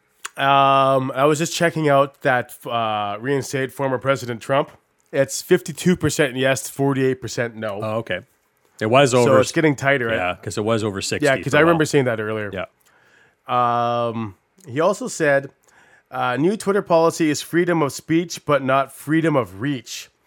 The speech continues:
Speaker 1: Negative slash hate tweets will be the max deboosted and demonetized, so no ads or other revenue to Twitter. You won't find a tweet unless you specifically seek it out, which is no different from the rest of the internet." That's, uh,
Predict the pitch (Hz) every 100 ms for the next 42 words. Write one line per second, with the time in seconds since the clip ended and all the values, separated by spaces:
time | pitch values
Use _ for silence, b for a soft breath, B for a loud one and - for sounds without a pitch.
0 | b b b 135 160 180 185 - 170 156
1 | 143 147 151 - 143 131 143 117 120 113
2 | 123 135 143 - - 143 110 139 - 139
3 | 123 113 120 135 127 123 110 - 117 131
4 | 127 120 120 117 117 110 110 107 107 110
5 | 104 - 127 95 - b b b b 139
6 | 147 170 170 - 151 180 185 165 - 135
7 | 143 113 131 135 131 127 120 120 - 151
8 | 147 139 139 117 139 127 127 117 104 _
9 | b b b 131 131 110 120 139 117 135
10 | 123 131 113 113 110 110 110 117 104 110
11 | 117 87 - _ _ _ _ _ _ _
12 | _ b b b b b 123 120 - 73